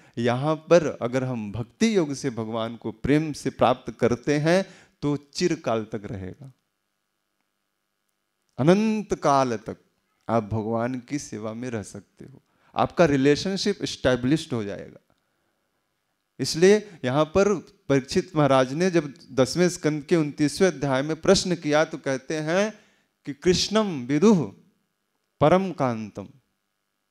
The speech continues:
न तु ब्रह्म तया मुने।" बहुत अच्छा श्लोक है ये। भगवान को भगवान मानकर अगर भजन कोई करता है,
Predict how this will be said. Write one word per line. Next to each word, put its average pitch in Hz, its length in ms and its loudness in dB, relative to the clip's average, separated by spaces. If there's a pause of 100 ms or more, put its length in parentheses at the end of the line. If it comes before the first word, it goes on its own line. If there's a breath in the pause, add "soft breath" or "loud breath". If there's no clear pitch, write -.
(220)
न 151 280 2 (100)
तु 175 160 -2
ब्रह्म 139 400 -6
तया 120 340 -6
मुने।" 110 340 -14 (340)
बहुत 123 240 -2
अच्छा 139 300 -10
श्लोक 135 360 -8
है 139 140 -10
ये। 117 120 -18 (2250)
भगवान 135 600 2
को 202 180 6
भगवान 139 560 4
मानकर 180 960 2 (720)
अगर 143 240 2
भजन 151 360 2
कोई 175 220 4
करता 151 440 2
है, 175 480 0